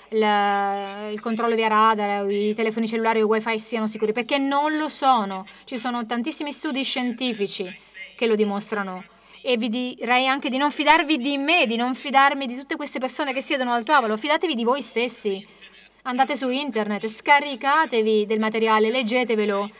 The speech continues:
e fatevi una vostra opinione, una vostra opinione personale per voi, per vostra moglie, per i vostri figli, per la vostra famiglia.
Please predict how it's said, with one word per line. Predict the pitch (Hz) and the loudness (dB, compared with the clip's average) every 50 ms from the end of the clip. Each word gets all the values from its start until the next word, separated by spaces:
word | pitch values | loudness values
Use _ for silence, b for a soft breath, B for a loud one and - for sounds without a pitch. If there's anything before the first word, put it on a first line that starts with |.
| B B B | B B B
e | - 262 269 294 | -2 0 0 0
fatevi | - - 294 294 349 311 285 | 4 4 4 4 4 2 -2
una | 262 247 | -2 0
vostra | 233 262 262 - 262 240 | 0 -2 -2 0 0 0
opinione, | 226 226 240 233 240 233 220 208 202 196 190 190 202 - - | 0 2 0 0 0 0 0 -2 -4 -4 -8 -10 -12 -10 -4
una | 240 240 233 | -2 0 2
vostra | 247 262 269 - - 226 | 2 2 0 0 -2 -2
opinione | 220 233 247 262 254 233 - | -2 -2 -2 -2 -2 -4 -4
personale | - 277 262 247 240 - - 254 254 269 269 254 226 214 202 202 | -2 -2 -2 0 -2 -2 -2 0 4 4 6 6 6 4 2 0
per | - 220 214 | -2 -4 -2
voi, | 196 226 269 285 269 | 0 2 2 2 2
per | 214 214 208 | 0 -2 -2
vostra | 208 214 220 214 - 226 208 196 202 202 202 208 | 0 0 0 0 -2 -2 0 0 2 2 2 2
moglie, | 226 254 311 320 254 220 | 2 2 4 4 2 2
per | 220 214 | 4 4
i | 220 | 6
vostri | 214 214 214 214 226 226 | 6 4 2 0 -2 -4
figli, | 220 247 254 269 | -4 -4 -4 -4
per | 226 220 | -4 -4
la | 208 | -4
vostra | 196 202 208 - 214 | -4 -4 -6 -6 -4
famiglia. | 226 220 226 226 220 214 202 185 185 | -4 -2 -2 0 0 0 0 -2 -4